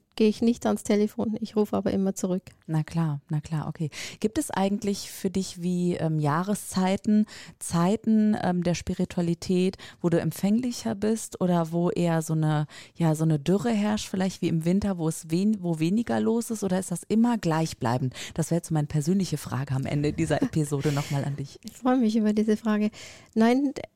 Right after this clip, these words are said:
Speaker 1: d-, das kann man, äh, auch, doch, du kannst die Frage gern so stellen, ich muss sie nur anders beantworten.
Speaker 2: Mhm.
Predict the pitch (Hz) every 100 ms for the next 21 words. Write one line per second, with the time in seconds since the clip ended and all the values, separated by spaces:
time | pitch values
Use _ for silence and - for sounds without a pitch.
0 | - - 240 240 - 254 247 233 226 -
1 | - - - - - 220 220 214 - 277
2 | - - - _ _ _ _ _ _ 254
3 | - 233 - 240 - 247 233 226 220 220
4 | 220 220 - 262 254 226 233 226 - 240
5 | 240 220 214 214 220 - - 220 233 -
6 | 202 214 165 156